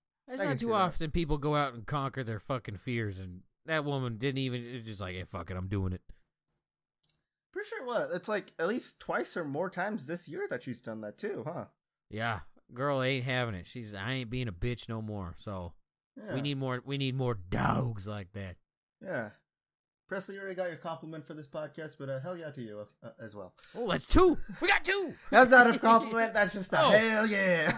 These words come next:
Speaker 2: <laughs>
Speaker 1: Uh, his name's, no joke, Randy. He's a handyman. It's not the trailer park guy.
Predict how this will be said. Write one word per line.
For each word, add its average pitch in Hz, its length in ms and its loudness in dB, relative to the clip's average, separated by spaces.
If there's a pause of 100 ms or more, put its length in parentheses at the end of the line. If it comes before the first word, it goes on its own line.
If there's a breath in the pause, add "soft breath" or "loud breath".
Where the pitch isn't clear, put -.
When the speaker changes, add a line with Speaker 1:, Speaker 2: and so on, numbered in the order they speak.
Speaker 2:
<laughs> - 1080 -2
Speaker 1:
Uh, 196 460 2 (480)
his 180 120 -6
name's, 208 300 0 (340)
no 156 200 0
joke, 139 380 -2
Randy. 135 580 0 (180)
He's 120 160 -4
a 104 80 -2
handyman. 135 640 -2
It's 113 200 -6
not 110 200 -4
the 160 60 -4
trailer 156 320 0
park 139 360 6
guy. 135 380 -4